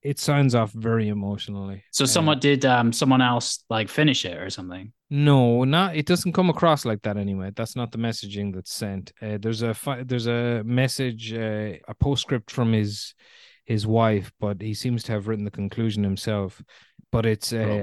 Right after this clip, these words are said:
Speaker 1: I,
Speaker 2: nice.
Speaker 1: I, I, uh, unashamed to say I, I, I cried at the end. I, th-, I, I think it's a real testament, 'cause the, the, the thing is as well is it's not like this is fucking,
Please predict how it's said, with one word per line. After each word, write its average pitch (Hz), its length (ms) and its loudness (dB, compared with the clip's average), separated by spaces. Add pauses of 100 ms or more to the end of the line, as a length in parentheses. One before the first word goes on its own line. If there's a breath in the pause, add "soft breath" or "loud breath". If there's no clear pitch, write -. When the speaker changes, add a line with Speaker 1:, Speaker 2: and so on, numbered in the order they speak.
Speaker 1:
I, 156 200 6
Speaker 2:
nice. 156 40 4
Speaker 1:
I, 160 140 8
I, 180 300 8
uh, 180 180 6
unashamed 170 880 4
to 151 100 -12
say 135 320 2
I, 117 240 2
I, 113 380 -2
I 113 60 0
cried 127 360 2
at 151 80 -2
the 143 140 0
end. 185 200 0 (200)
I, 110 100 -4
th-, 113 160 -6
I, 107 340 -2
I 110 60 -2
think 117 180 -6
it's 107 140 -10
a 110 40 0
real 117 240 4
testament, 107 600 -4 (400 loud breath)
'cause 147 200 2
the, 156 80 2
the, 160 260 -4
the 160 240 -4
thing 208 180 2
is 143 180 2
as 117 120 -8
well 160 200 0
is 110 220 -4 (360)
it's 175 180 -8
not 294 160 2
like 147 180 -2
this 113 180 -8
is 107 140 -10
fucking, 98 580 -6